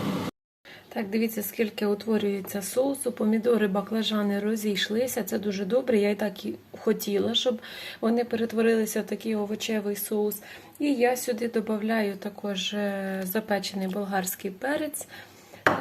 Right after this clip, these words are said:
Повторюся, порізаний він у мене, бачите, на грилі був запечений. Розподіляю, і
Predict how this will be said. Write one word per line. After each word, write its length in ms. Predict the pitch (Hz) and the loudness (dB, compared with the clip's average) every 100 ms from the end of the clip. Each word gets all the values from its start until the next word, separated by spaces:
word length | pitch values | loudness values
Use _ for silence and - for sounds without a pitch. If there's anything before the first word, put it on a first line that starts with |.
| - | 0
Повторюся, 600 | 269 240 269 254 247 254 | 0 2 2 2 2 0
порізаний 560 | 247 247 247 220 220 220 | 6 6 6 6 8 8
він 100 | 214 | 8
у 40 | |
мене, 160 | 214 208 | 6 4
бачите, 360 | 214 247 - 202 | 2 0 -2 0
на 100 | 208 | 0
грилі 360 | 208 202 190 | 2 2 0
був 200 | 190 202 | -2 -2
запечений. 680 | 190 254 208 196 208 196 190 - - - - | -2 -2 0 0 -2 -4 -6 -10 -14 -14 2
Розподіляю, 880 | 285 - 254 233 240 262 320 311 254 - | 2 4 2 2 2 4 4 4 2 0
і 280 | 254 285 | 2 2